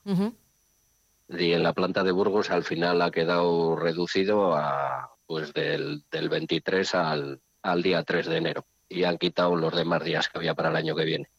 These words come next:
Speaker 1: O sea, que esos nueve días que estarían hablando para dos mil veinticuatro en Burgos no van a darse
Speaker 2: No,
Speaker 1: de ninguna manera.
Speaker 2: no, no, de los, de los nueve les han dejado en dos.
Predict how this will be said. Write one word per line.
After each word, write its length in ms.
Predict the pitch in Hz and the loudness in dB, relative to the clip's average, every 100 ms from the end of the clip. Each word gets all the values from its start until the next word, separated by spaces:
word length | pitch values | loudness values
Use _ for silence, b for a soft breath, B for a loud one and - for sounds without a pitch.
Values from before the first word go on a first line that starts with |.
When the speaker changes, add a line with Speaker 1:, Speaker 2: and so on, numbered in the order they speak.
| _ _ _ _ B B B B | _ _ _ _ B B B B
Speaker 1:
O 80 | 190 | 0
sea, 160 | 190 | 0
que 80 | 185 | 0
esos 240 | 180 185 196 | 0 0 2
nueve 340 | 214 240 233 | 4 4 4
días 320 | 226 214 202 | 2 2 0
que 460 | 226 208 202 196 190 | 0 2 2 2 0
estarían 400 | - 196 196 202 | 0 0 2 2
hablando 320 | 190 175 180 | 0 0 0
para 160 | 190 185 | 0 0
dos 180 | 185 | 0
mil 120 | 214 208 | 0 0
veinticuatro 500 | 196 214 226 226 208 | 0 0 2 2 2
en 80 | |
Burgos 360 | 202 226 233 226 | 4 2 2 0
no 380 | 226 226 226 202 | 0 2 2 4
van 500 | 190 180 175 175 170 | 2 2 0 -2 -2
a 80 | 165 | 0
darse 640 | 165 - 170 165 151 - | -2 0 0 0 -2 -2
Speaker 2:
No, 220 | 175 156 180 | -2 -4 -4
Speaker 1:
de 80 | 180 | -2
ninguna 180 | 170 | 0
manera. 240 | 160 139 78 | 0 0 -2
Speaker 2:
no, 120 | 78 | -2
no, 40 | |
de 120 | 76 80 | 0 2
los, 380 | 82 78 - | 2 0 -2
de 120 | 82 82 | 0 2
los 180 | 87 | 2
nueve 400 | 92 92 90 90 | 2 2 4 4
les 220 | 85 85 90 | 2 2 0
han 100 | 85 | 0
dejado 360 | 85 92 92 | 0 2 2
en 100 | 80 | 0
dos. 320 | 76 - - | -4 -6 -10